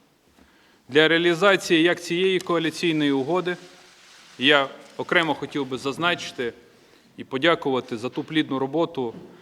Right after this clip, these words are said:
яка була зроблена політичними силами у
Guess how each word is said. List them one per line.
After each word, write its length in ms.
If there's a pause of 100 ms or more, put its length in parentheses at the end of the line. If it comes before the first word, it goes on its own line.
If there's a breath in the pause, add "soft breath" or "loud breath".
(220 loud breath)
яка 220
була 220
зроблена 420
політичними 680
силами 560
у 180